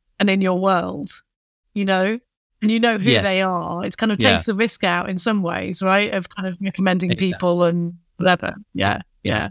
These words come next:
Speaker 2: It does. Now, one of the things it's done for us is that we don't want to grow at any expense. So most people joining our community are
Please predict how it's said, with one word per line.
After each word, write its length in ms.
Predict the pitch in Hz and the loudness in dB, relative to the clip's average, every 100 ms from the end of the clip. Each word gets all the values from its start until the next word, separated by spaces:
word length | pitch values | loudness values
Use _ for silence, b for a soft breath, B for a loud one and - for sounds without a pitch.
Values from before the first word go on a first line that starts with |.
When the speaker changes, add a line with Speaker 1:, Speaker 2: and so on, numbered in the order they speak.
| - | -2
Speaker 2:
It 200 | 156 135 | -2 2
does. 420 | 147 139 117 101 | 2 2 0 -2
Now, 220 | 131 131 | -2 0
one 160 | 127 160 | 2 2
of 40 | |
the 40 | 143 | 2
things 180 | 139 | 0
it's 100 | 117 - | -2 0
done 180 | 123 104 | 0 0
for 140 | 117 | 0
us 160 | 120 123 | 0 -2
is 120 | - | -2
that 180 | 107 95 | -2 0
we 140 | 110 | -2
don't 300 | 98 117 127 | 0 0 0
want 160 | 117 117 | -2 -4
to 40 | |
grow 260 | - 117 107 | -2 0 2
at 60 | 104 | 2
any 140 | 101 | 0
expense. 380 | 101 - 104 104 | 0 -2 0 0
So 80 | 101 | 0
most 360 | 101 110 120 | 2 2 0
people 160 | 110 98 | -4 -4
joining 420 | 101 104 101 101 - | 0 0 0 -2 0
our 180 | 104 95 | 0 0
community 520 | - 127 135 104 104 | 0 0 2 0 0
are 320 | 101 101 98 | 0 2 2